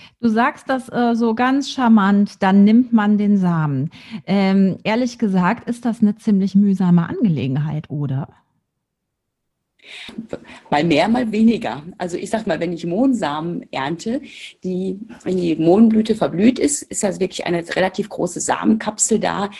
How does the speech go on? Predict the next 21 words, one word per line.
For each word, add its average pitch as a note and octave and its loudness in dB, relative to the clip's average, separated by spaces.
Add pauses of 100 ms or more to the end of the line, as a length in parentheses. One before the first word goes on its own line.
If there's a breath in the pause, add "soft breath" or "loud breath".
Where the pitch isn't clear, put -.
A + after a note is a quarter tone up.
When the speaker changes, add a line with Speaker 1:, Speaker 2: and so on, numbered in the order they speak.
(220 loud breath)
Speaker 2:
mit F3 -6
Tausende F3 0
von D#3 -6
kleinen C#3 -4
Samen. A#2+ -6 (540 loud breath)
Oder F3+ 4
die F#3 -2
Nachtkerze, - -6 (300 soft breath)
die F3+ -6
ja E3 -2
täglich G#3+ -8
ihre F3 -6
Blüten A3 -2
nach - -6
oben A#3+ 4
entwickelt A3 0 (360 loud breath)
und F#3 0
dann F#3 0
kleine F#3 -2
Samenstände G#3 -2
hat. G#3 -8